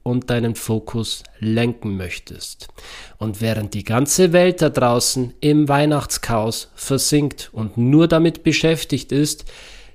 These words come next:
Geschenke einzukaufen, Planungen anzustellen für die Weihnachtsfeier, irgendwelche Tätigkeiten in der Arbeit zum Abschluss zu bringen und einfach komplett im Stress, in der Hektik und im Chaos versinkt,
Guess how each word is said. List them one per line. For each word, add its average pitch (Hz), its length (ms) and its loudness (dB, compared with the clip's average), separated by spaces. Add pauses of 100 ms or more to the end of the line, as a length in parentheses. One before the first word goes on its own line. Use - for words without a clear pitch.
(140)
Geschenke 143 600 2
einzukaufen, 143 1120 2
Planungen 139 580 2
anzustellen 131 800 0
für - 200 -6
die 95 200 -8
Weihnachtsfeier, 135 1120 0
irgendwelche 135 460 2
Tätigkeiten 127 680 -2
in 107 80 -2
der 90 100 -6
Arbeit 135 300 0
zum - 220 -8
Abschluss 135 480 -4
zu - 160 -10
bringen 123 300 -2
und 120 260 -8
einfach 151 380 -2
komplett 139 500 -2
im 117 100 -6
Stress, - 480 -2
in 110 140 -8
der 107 80 -6
Hektik 123 420 -4
und 135 140 0
im 123 140 0
Chaos 131 320 -2
versinkt, - 580 -4